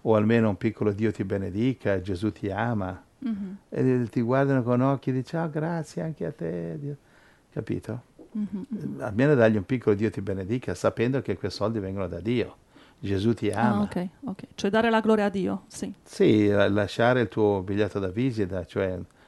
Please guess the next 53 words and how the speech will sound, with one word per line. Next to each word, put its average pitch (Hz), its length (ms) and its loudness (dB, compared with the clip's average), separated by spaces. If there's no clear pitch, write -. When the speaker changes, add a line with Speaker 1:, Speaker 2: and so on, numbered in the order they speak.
Speaker 1:
non 120 200 4
l'indirizzo, 104 640 4
eh. 95 240 -14
Per-, 104 280 -2
cioè 101 320 0
di 101 100 -2
un 98 140 -2
piccolo 113 280 0
"Dio 107 160 2
ti 107 140 -4
benedica", 101 580 -2
cioè - 180 -8
che 95 300 -8
fa - 160 -8
capire 113 340 -4
che 107 120 -2
se-, 92 240 -8
che - 180 4
è 113 40 8
Dio 139 460 10
che 113 140 2
gli 101 140 0
sta 95 200 -2
dando 92 360 -2
quell'offerta, 85 580 -10
va - 60 -12
Speaker 2:
Però 202 140 2
Speaker 1:
bene? 190 120 0
Speaker 2:
non 226 120 2
biglietto 233 360 0
di 190 120 0
visita 196 360 0
così 202 220 2
che 208 120 -2
ti 196 120 -4
cerca 214 360 0
lo-, 196 160 4
il 190 80 -2
prossimo 208 460 2
giorno 196 400 4
per 190 240 -2
Speaker 1:
Non 123 340 10
il 160 80 10
Speaker 2:
aiuto. 135 140 8
Speaker 1:
biglietto 123 300 8
da 113 120 10
visita, 104 520 2
no. 104 440 2
Speaker 2:
Ok, 185 340 -10
ok. - 220 -14
Speaker 1:
Non 127 320 8
il 147 80 10
tuo 123 140 0